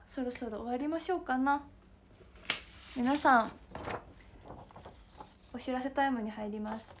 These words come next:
エスティーユーフォーティーエイト十枚目シングル、君は何を後悔するのか、明日発売です。こちらのお話会、今受付中です。来週の月曜日の十三時まで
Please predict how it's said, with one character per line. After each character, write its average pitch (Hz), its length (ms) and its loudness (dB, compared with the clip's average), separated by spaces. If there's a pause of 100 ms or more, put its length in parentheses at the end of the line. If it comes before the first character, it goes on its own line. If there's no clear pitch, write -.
(400)
エ 254 60 0
ス 254 120 -2
テ 359 100 4
ィ - 20 8
ー 392 120 8
ユ 370 40 8
ー 349 40 4
フ 330 100 2
ォ 320 60 8
ー 320 100 0
テ - 100 -6
ィ 320 120 2
ー 339 120 2
エ 339 40 -4
イ - 20 -8
ト 302 100 0
十 285 180 0
枚 320 220 4
目 320 140 0
シ 339 160 -4
ン 330 80 -2
グ 311 100 4
ル、 - 180 0 (100)
君 247 220 -2
は 262 120 4
何 311 280 2
を 247 60 2
後 311 200 0
悔 277 180 0
す 294 100 -2
る 311 80 2
の 330 140 2
か、 311 220 6
明 294 80 4
日 381 220 4
発 381 300 4
売 370 240 6
で 392 200 6
す。 - 140 -14 (600)
こ 285 100 4
ち 285 140 -2
ら 294 160 8
の 285 240 4
お 294 40 6
話 294 460 2
会、 247 400 4 (800)
今 240 320 2
受 240 220 -2
付 - 240 -8
中 254 340 -4
で 262 220 6
す。 - 280 -6 (200)
来 233 180 -4
週 240 220 -2
の 233 120 0
月 240 320 -4
曜 311 160 4
日 262 80 0
の 226 160 0
十 302 220 2
三 311 300 4
時 285 100 2
ま 254 160 4
で 233 240 -4